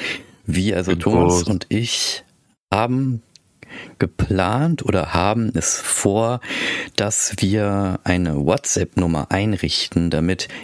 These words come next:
Speaker 1: ihr Zuhörerinnen besser uns schreiben könnt, weil ich finde Twitter und Instagram, ja, okay, es geht,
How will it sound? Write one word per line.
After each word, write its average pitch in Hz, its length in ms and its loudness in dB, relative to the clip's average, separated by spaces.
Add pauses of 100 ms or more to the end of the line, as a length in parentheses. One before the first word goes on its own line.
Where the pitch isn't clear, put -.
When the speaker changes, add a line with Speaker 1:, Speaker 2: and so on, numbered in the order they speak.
Speaker 1:
ihr 107 380 0
Zuhörerinnen 104 1800 0 (560)
besser 104 440 0
uns 92 180 0
schreiben 95 480 0
könnt, 71 280 0
weil 76 200 0
ich 92 140 -4
finde 104 380 0
Twitter 110 560 0
und 87 120 -2
Instagram, 95 520 0
ja, 90 220 2
okay, 95 420 -2
es - 360 -2 (840)
geht, 107 320 -2